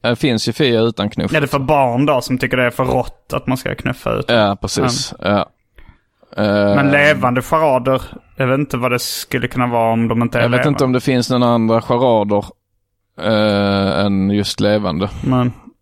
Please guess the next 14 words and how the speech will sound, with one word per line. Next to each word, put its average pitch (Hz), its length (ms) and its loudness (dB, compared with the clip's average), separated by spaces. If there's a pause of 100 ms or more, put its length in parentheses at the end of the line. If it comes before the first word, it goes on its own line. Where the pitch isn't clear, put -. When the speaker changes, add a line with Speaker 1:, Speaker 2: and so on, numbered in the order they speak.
(480)
Speaker 1:
Ja. 107 280 0 (1400)
Och, 104 380 2
eh, 95 720 2 (160)
ja, 160 180 2
och 131 120 2
drack 123 460 -2
och 104 460 0
det, 117 240 0
så 117 240 -2
det 113 100 0
var, 104 500 2
det 107 120 0
var 107 120 -2
roligt. 117 540 -2